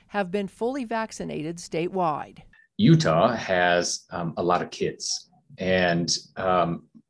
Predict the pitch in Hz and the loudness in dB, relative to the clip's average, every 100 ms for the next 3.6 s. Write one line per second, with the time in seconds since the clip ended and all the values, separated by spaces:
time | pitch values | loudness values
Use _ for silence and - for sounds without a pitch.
0 | _ _ - 98 98 104 107 107 - - | _ _ -6 0 4 4 4 -2 -4 -4
1 | - 120 120 101 92 90 87 90 - 87 | 0 2 2 2 4 4 2 0 0 -4
2 | 85 - 82 85 76 - 131 101 85 80 | -4 -4 -6 -4 -4 0 2 2 0 -2
3 | 92 87 85 98 98 90 | -2 -2 2 2 4 2